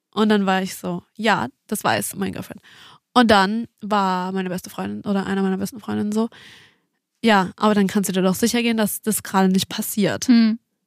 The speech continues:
Speaker 1: Und es ist, natürlich kann man sich nie sicher sein, aber eigentlich im optimalen Fall, wenn man eine Beziehung hat, wo viel Liebe ist und man weiß, okay, was passiert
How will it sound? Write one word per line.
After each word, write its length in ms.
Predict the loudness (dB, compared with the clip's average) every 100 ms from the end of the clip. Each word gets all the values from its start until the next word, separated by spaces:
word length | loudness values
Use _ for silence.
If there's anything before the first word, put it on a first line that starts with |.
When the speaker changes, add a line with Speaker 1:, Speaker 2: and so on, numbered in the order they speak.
| _ _ _ _ -20 _ 2
Speaker 1:
Und 200 | 4 2
es 120 | 2
ist, 220 | 0 2
natürlich 320 | 2 2 2
kann 100 | 0
man 100 | -2
sich 120 | -2 -2
nie 160 | 0
sicher 300 | 0 0 -2
sein, 340 | -4 -4 -6 -2
aber 320 | 0 2 2
eigentlich 500 | 4 2 2 -4 -6 -8
im 100 | -10
optimalen 440 | -10 -10 -10 -10
Fall, 320 | -2 2 2 0 -14 -6
wenn 120 | 0 2
man 100 | 2
eine 80 |
Beziehung 420 | 0 -4 -2 2 2
hat, 160 | 0
wo 80 | -4
viel 200 | -6 -4
Liebe 200 | -2 0
ist 240 | 2 0
und 100 | 0
man 160 | 0 2
weiß, 260 | 2 0 -2
okay, 220 | -2 0
was 220 | -2 -4
passiert 600 | -6 -6 -4 0 2